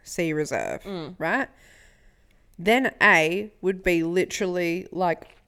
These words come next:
Speaker 1: the best seats around the rim
Speaker 2: Mm.
Speaker 1: above G A.
Speaker 2: Mm.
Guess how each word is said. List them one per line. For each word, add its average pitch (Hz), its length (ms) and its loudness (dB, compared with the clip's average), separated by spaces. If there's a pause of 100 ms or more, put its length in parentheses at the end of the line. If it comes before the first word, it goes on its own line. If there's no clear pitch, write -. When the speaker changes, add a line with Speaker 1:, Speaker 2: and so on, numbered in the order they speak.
(180)
Speaker 1:
the 175 240 4
best 170 360 2
seats - 460 -2
around 160 360 2
the 147 80 -4
rim 156 580 -2 (400)
Speaker 2:
Mm. 175 120 2
Speaker 1:
above 160 460 4
G 147 220 2
A. 196 340 4
Speaker 2:
Mm. 170 220 -14